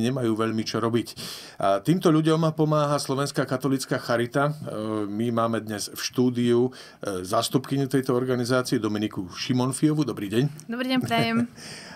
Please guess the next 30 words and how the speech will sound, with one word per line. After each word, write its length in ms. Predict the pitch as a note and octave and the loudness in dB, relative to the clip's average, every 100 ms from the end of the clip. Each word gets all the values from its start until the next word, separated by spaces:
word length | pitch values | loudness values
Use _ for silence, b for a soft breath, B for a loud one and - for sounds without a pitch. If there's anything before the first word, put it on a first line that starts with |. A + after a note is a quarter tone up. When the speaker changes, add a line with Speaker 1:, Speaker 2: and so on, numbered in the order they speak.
| - | -2
Speaker 1:
A 320 | A2 A2+ A#2 | 2 2 2
rovno 240 | B2 E3+ D#3 | 4 4 4
sa 160 | D3 | 2
pôjdem, 400 | A#2+ C#3 C3+ B2 | 2 2 2 0
e, 60 | A#2 G#2 G2+ | 0 0 0
spýtať 400 | G2 - C3+ C3+ | 0 0 0 2
na 240 | G#2+ A2+ A#2 | 2 2 2
to, 140 | C3+ | 2
e, 100 | B2+ - A2 G#2+ G#2+ G2+ - - | 2 0 0 2 2 -2 -8 -6
a-, 160 | A#2 A2+ - B2 | -6 -6 -4 -4
ak-, 200 | - - | -4 -2
akým 640 | C3 - - D3 C#3 B2+ | -2 -4 -6 -2 0 0
spôsobom 560 | A2+ - C3 C#3+ D#3 C#3+ | -2 0 0 2 2 0
sa 160 | C3 C3+ | 0 0
tie 160 | C3+ | 2
vaše 240 | B2+ - A#2+ | 2 0 0
cesty 480 | C3 B2 C3+ A2 | 0 0 0 0
nasmerovali 480 | A2+ A#2 D3 C3+ A#2+ | 0 0 0 0 0
tak, 240 | A2 B2+ A2+ | 0 -2 0
že, 160 | A#2+ | -2
e, 20 | - B B B - G#2 G#2+ G#2 G#2+ G#2+ G#2+ | -4 B B B -2 0 2 2 0 0 -2
ste 320 | A2 - - A#2 | -2 -4 -2 0
sa 400 | - A2+ A2 - | 2 2 0 -2
dostali 480 | G#2 A#2+ - A#2+ | -2 0 0 0
k 80 | - | 0
pomoci 560 | B2 A#2 A2+ B2+ A#2 - - | 0 0 2 2 0 -2 -2
týmto 560 | B2+ B2 - A2 G#2 | 0 2 0 -2 -2
arménskym 480 | - A2+ G#2+ G#2+ G#2+ | 0 0 0 -4 -4
utečencom. 680 | G#2 A2 G#2 F#2 E2+ F#2+ _ - - | -4 -4 -6 -8 -10 -14 _ -20 -18
Speaker 2:
Mhm. 320 | F#3 C#4 G4 | -12 -8 -8